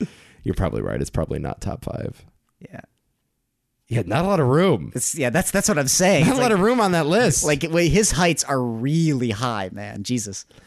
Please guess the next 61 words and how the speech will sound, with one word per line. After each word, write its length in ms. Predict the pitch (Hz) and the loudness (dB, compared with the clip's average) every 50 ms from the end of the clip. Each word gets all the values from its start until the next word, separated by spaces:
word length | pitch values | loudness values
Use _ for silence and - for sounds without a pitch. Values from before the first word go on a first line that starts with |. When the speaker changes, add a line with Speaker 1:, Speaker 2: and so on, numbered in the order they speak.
| _ _ - - | _ _ -8 -2
Speaker 1:
I 80 | - 151 | 0 2
think 180 | 165 208 180 | 2 2 2
when 140 | 180 185 170 | 2 2 2
we're 100 | 156 156 | 2 2
done 240 | 131 - 139 127 127 | 2 2 2 2 2
with 160 | 123 113 - | 0 0 0
this, 280 | - 120 107 - - - | 0 0 0 2 0 0
we 120 | 110 104 | -2 -2
need 240 | 92 95 95 95 - | -2 -2 -4 -4 -4
to, 240 | - - 92 87 78 - _ _ _ _ _ _ _ - | -4 -2 -2 -2 -4 -8 _ _ _ _ _ _ _ -6
we 100 | 104 95 | -4 -4
need 180 | 92 90 - | -2 -4 -4
to 180 | - 95 58 60 | -4 -6 -4 -4
unfurl 520 | 85 87 85 80 - - 92 87 82 82 | -4 -6 -6 -8 -6 -4 -4 -2 -2 -2
our 80 | 78 78 | -2 -4
rankings 460 | 78 73 71 73 78 - 57 - - | -4 -6 -6 -8 -10 -12 -14 -12 -12
here. 180 | - - - - 139 135 - - 698 719 - | -12 -14 -8 -4 -2 -2 -2 -2 -2 -2 -2
Speaker 2:
<laughs> 360 | - - - - - - - | -2 -2 -4 -4 -10 -10 -4
Speaker 1:
At 140 | - 170 127 | -2 0 2
the 160 | 113 156 143 | 2 0 2
end 220 | 131 170 170 180 180 | 2 0 2 2 0
of 100 | 170 143 | 2 2
this 160 | 165 156 - | 2 2 2
three-parter, 640 | - - 147 147 131 - 131 135 131 120 120 113 110 | 2 2 2 2 2 2 0 0 0 2 2 2 2
I 60 | 107 | 0
think 240 | 104 - 120 110 92 | 0 -2 -4 -4 -4
we 100 | 101 104 | -4 -4
need 200 | 101 98 95 - | -2 -2 -4 -2
to 200 | - 98 90 87 78 | -2 -2 -2 -4 -4
really 240 | 71 95 92 85 85 | -4 -4 -4 -4 -4
sit 240 | 87 - - 85 - | -4 -6 -6 -6 -6
down 300 | - 82 78 78 78 73 | -6 -6 -6 -6 -6 -8
and 140 | 69 67 67 | -8 -10 -10
try 160 | - - 78 | -8 -8 -8
to 80 | 69 65 | -8 -8
do 160 | 69 73 65 | -8 -8 -8
this. 260 | 57 60 104 113 - _ _ | -6 -8 -10 -10 -14 _ _
Speaker 2:
I 100 | - 151 | -6 -4
don't 120 | 160 185 175 | -2 0 0
know 80 | 165 | 2
what 140 | 139 120 107 | 0 0 0
it 100 | 107 107 | 0 0
is. 260 | 156 175 147 101 95 - - | 2 2 2 0 -2 -4 -2
I 60 | 170 | -2
don't, 180 | 214 254 196 | 0 0 0
but 220 | 156 190 180 175 175 | 0 -2 -2 -2 -2
my 160 | 185 185 175 | 0 2 2
least 420 | 160 160 175 247 349 370 - - | 2 2 2 2 2 2 0 -2
favorite, 300 | - 170 143 131 123 113 | 0 0 0 0 0 0
though, 120 | - 98 95 | -2 -2 -2
that's 220 | 98 120 156 - | 0 -2 -2 -2
a, 60 | - | -4
that's 280 | 110 87 107 127 131 - | -8 -6 -6 -6 -4 -4
a, 140 | 123 98 - - _ _ | -6 -8 -8 -10 _ _
that's 160 | 123 113 - | -10 -10 -10
a 40 | 104 | -10
harder 220 | - - 110 101 | -10 -10 -10 -10
question, 520 | 95 - - 98 - - - 92 - 95 - _ _ _ | -12 -10 -10 -8 -8 -8 -10 -10 -12 -14 -16 _ _ _
almost. 500 | 98 98 90 78 67 85 - - - - _ _ _ _ _ _ _ _ _ _ _ _ _ _ _ _ _ _ _ | -8 -8 -6 -8 -10 -10 -10 -12 -12 -16 _ _ _ _ _ _ _ _ _ _ _ _ _ _ _ _ _ _ _
Like 140 | 113 117 139 | -2 0 2
Speaker 1:
Yes. 580 | 180 175 - - - - - - - - - | 2 2 0 0 0 0 0 0 -2 -4 -6